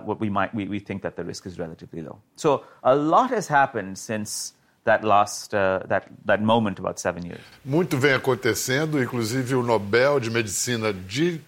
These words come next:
Speaker 2: dois mil e dezoito desse ano foi dado a uma dupla de cientistas que comprovou a eficácia da imunoterapia no tratamento do câncer.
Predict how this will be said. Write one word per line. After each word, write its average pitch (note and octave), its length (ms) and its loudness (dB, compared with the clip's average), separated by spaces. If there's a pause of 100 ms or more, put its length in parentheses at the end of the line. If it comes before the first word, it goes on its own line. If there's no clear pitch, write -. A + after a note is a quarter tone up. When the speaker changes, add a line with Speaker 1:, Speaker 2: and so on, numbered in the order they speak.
(100)
Speaker 2:
dois A2+ 260 2
mil A#2 140 -2
e - 20 -4
dezoito G#2+ 460 -2
desse B2 340 2
ano C3+ 240 2
foi D3 220 0
dado B2 260 2
a - 40 0
uma A#2 120 0
dupla A#2+ 260 -4
de A2 80 -4
cientistas C3+ 640 -4 (480)
que A#2 140 -14
comprovou C3 600 0
a B2+ 280 4
eficácia B2 500 0
da B2 160 2
imunoterapia B2 1700 -2
no G2 100 -12
tratamento G#2 480 -2
do G2 140 -6
câncer. F2 560 -6